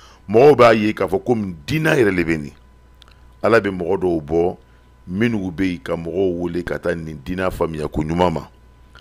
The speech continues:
A fɔlɔ ye min ye, An y'a yira k'a fɔ, olu y'a yira k'a fɔ, i tɛ kɛ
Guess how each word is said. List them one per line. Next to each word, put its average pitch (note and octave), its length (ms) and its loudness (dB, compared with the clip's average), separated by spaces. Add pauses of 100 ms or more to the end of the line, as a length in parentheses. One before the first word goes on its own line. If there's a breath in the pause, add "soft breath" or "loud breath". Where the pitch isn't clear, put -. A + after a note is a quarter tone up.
(440 soft breath)
A E2+ 80 0
fɔlɔ C#3+ 300 8
ye A#2 80 6
min G#2 160 0
ye, E2+ 240 -2 (360 soft breath)
An A2 120 2
y'a A#2 80 6
yira G2 220 6
k'a F2 120 0
fɔ, F2+ 380 0
olu A#2 320 -2
y'a G2+ 160 6
yira E2 280 -2
k'a D2+ 160 -4
fɔ, D#2 260 0 (380 soft breath)
i A2+ 100 0
tɛ A2+ 180 2
kɛ A2 120 6